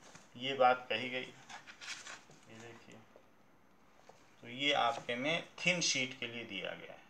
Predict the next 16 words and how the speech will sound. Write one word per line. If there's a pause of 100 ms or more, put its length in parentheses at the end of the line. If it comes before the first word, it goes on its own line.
(220)
तो (120)
thin
sheet (100)
के
लिए
आप
ऐसे (100)
कर
सकते
हैं
जैसे
हमने (120)
किया। (4000)
<clears throat>
अब
देखिए,